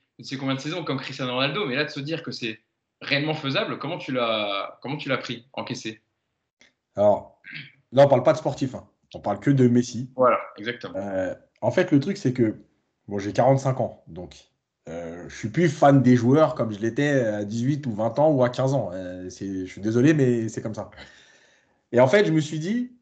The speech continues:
Speaker 2: finalement, qu'est-ce que ça représente Messi aujourd'hui pour quelqu'un qui aurait vingt, trente ans ? Euh, bah, en fait, si on m'avait dit, quand j'avais une vingtaine d'années, Maradona va signer au P S G ou Ronaldo va signer au P S G, en fait, je me suis mis à cette place-là. Et finalement, c'est ça.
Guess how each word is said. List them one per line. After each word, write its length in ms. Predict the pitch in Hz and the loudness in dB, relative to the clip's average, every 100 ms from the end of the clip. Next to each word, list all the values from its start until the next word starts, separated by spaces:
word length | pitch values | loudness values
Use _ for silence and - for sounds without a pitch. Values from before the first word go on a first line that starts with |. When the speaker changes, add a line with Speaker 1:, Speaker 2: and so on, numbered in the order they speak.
| _ | _
Speaker 2:
finalement, 500 | - 143 151 180 131 | -2 2 4 4 2
qu'est-ce 180 | 160 - | 0 -6
que 80 | 139 | -4
ça 120 | 143 | -6
représente 380 | - 160 185 185 | -4 0 0 0
Messi 200 | 143 180 | -2 0
aujourd'hui 360 | 135 139 170 | 2 0 0
pour 160 | 156 113 | -6 -6
quelqu'un 300 | 123 120 160 | -6 -4 -4
qui 100 | 127 | -2
aurait 160 | 113 | -2
vingt, 160 | 117 117 | -2 -2
trente 260 | 113 143 190 | -2 0 0
ans ? 300 | - - _ _ _ _ _ _ _ - | -2 -6 _ _ _ _ _ _ _ 0
Euh, 600 | 110 107 104 98 95 90 | 2 2 0 -4 -6 -8
bah, 80 | - | -8
en 40 | 78 | 0
fait, 300 | 175 147 - | 0 0 -6
si 160 | - 202 | -4 0
on 80 | |
m'avait 260 | 180 151 147 | 2 2 2
dit, 320 | 143 160 143 - _ | -2 -6 -8 -14 _
quand 140 | 113 | -4
j'avais 440 | 117 120 135 135 | -2 2 2 2
une 140 | 120 113 | 0 -2
vingtaine 340 | 120 127 127 | -2 0 0
d'années, 340 | 123 127 135 120 | 2 2 0 0
Maradona 520 | 120 123 123 135 147 | 2 2 2 2 0
va 120 | 123 | 0
signer 180 | 107 113 | -4 -4
au 60 | 113 | -2
P 160 | 120 | 2
S 80 | 120 | 2
G 300 | 123 131 123 - _ | 2 -2 -4 -14 _
ou 120 | 127 | 2
Ronaldo 460 | 131 135 135 135 143 | 4 6 4 4 2
va 120 | 110 | 0
signer 200 | 101 110 | -4 -4
au 60 | 104 | -4
P 140 | 110 | -2
S 60 | 123 | 0
G, 300 | 180 202 - _ _ _ _ _ _ _ _ _ _ - | 0 -2 -10 _ _ _ _ _ _ _ _ _ _ -8
en 80 | - | -2
fait, 140 | 156 | 0
je 60 | 131 | 0
me 80 | 113 | -2
suis 160 | - | -2
mis 80 | 123 | 0
à 40 | |
cette 200 | 120 135 | 0 -2
place-là. 460 | - 135 175 160 - | 0 0 0 -2 -4
Et 60 | 101 | -14
finalement, 360 | - 107 120 135 | -6 -2 2 2
c'est 140 | 123 | 0
ça. 280 | 160 160 | -2 -2